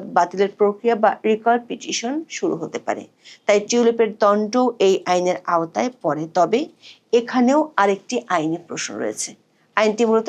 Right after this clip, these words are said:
ব্রিটিশ আদালতের রায়ের ক্ষেত্রে সরাসরি কার্যকর হয়। বিদেশি আদালতের রায়, বিশেষ করে যে দেশের সঙ্গে যুক্তরাজ্যের কোনো বন্দি বিনিময় চুক্তি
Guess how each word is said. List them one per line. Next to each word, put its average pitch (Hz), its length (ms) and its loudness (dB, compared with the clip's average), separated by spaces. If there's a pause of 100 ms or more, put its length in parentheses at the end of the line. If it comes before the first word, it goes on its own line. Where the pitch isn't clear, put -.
(160)
ব্রিটিশ 226 300 0 (240)
আদালতের 196 420 0
রায়ের 175 220 0
ক্ষেত্রে - 280 -2 (480)
সরাসরি 175 400 2 (100)
কার্যকর 117 440 -2
হয়। - 140 -8 (400)
বিদেশি 240 460 0 (180)
আদালতের 190 460 2
রায়, 247 180 2 (120)
বিশেষ 233 280 0
করে 233 120 6 (220)
যে 226 100 6 (180)
দেশের 208 280 0 (120)
সঙ্গে 165 320 0 (480)
যুক্তরাজ্যের 240 580 2 (160)
কোনো 233 260 4 (200)
বন্দি 226 460 2
বিনিময় 269 400 2
চুক্তি 202 300 -2